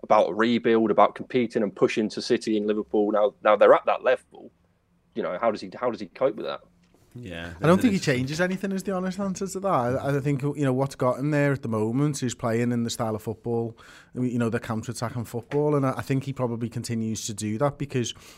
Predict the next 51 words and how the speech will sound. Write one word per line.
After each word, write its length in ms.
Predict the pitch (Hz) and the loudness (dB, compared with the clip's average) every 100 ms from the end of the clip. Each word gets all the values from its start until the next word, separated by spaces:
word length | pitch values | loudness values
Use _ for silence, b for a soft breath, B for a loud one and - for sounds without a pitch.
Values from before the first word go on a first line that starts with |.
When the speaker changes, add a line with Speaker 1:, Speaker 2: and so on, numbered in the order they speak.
| B | B
Speaker 3:
right 220 | 135 135 101 | 0 2 0
now 260 | 107 113 131 | -2 0 0
he'll 120 | 127 | 0
be 100 | 131 | -2
telling 260 | 131 120 | -2 -2
the 60 | 110 | -4
squad, 300 | - 107 113 | -6 -6 -6
"You've 100 | 127 | -6
not 160 | 139 123 | -6 -4
won 140 | 135 | -4
anything 340 | 143 143 143 | -4 -6 -10
yet. 160 | 143 143 - B B B 131 | -8 -10 -12 B B B -6
You're 60 | |
still 260 | - 135 135 | -4 -2 0
the 120 | 139 | 0
underdogs 520 | 139 139 139 139 139 | 2 0 0 -2 -4
because 420 | - 131 120 117 | -8 -4 -4 -4
Manchester 380 | 131 120 123 - | -4 -4 -6 -6
City 280 | - 120 127 | -6 -6 -6
have 60 | 113 | -4
still 140 | 123 | -4
got 100 | 117 | -4
a 60 | 110 | -4
game 200 | 113 107 | -4 -4
in 60 | |
hand 160 | 110 107 | -4 -4
on 100 | 110 | -4
us 140 | 101 | -4
in 80 | 107 | -4
the 100 | 107 | -4
league 300 | 107 110 110 | -2 -4 -4
and 80 | 107 | -4
all 140 | 104 | -2
that, 160 | 107 107 | -4 -4
and 80 | 117 | -4
Liverpool 400 | 117 117 120 113 | -4 -4 -2 -2
are 60 | |
still, 360 | - 120 113 110 B B B B | -4 -2 -2 -4 B B B B
you 120 | - 120 | -4 -2
know, 140 | 110 | -2
Premier 320 | - 120 110 | -2 0 0
League 220 | 110 107 | -2 -4
champions 600 | - 110 101 120 110 107 | -4 -6 -4 -4 -4 -4
and 140 | 107 101 | -6 -4
champions 400 | 117 101 113 107 | -4 -4 -4 -4
of 60 | |
the 80 | 107 | -4
world 400 | 104 104 107 104 | -4 -4 -4 -4
and 80 | 110 | -4
everything." 320 | 104 110 117 | -4 -4 -4
So 180 | 127 | -4